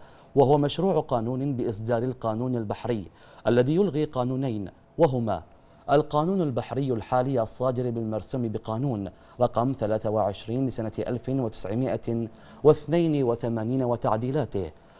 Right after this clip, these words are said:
وقانون تسجيل السفن وتحديد شروط السلامة الصادر بالمرسوم بقانون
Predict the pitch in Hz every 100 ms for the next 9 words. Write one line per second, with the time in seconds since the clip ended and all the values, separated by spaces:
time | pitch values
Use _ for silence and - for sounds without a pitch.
0 | - 151 156 156 165 190 170 127 107 127
1 | 123 - 139 123 131 131 113 110 107 127
2 | 131 - 107 120 120 - 104 123 123 120
3 | - 131 135 123 117 139 120 101 - 156
4 | 156 117 147 156 160 165 123 98